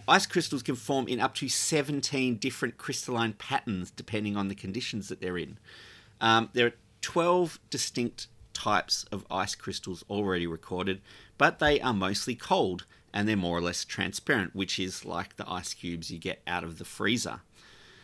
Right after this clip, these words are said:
This, uh, new black hot ice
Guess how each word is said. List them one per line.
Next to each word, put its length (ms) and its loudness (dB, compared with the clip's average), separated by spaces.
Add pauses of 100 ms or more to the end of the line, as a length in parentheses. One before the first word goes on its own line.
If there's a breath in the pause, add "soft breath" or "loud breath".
(680 soft breath)
This, 400 2 (280)
uh, 540 4 (180)
new 380 2 (120)
black 420 0 (140)
hot 320 -2 (200)
ice 380 2